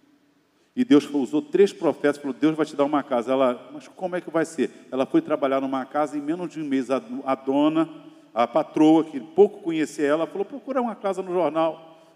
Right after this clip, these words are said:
E ela ficou sem dinheiro nenhum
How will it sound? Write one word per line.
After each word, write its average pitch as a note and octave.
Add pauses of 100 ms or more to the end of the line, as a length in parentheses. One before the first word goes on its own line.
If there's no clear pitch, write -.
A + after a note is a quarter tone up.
E F3+
ela F3+
ficou F3+ (1160)
sem G#3+
dinheiro G#3
nenhum G#3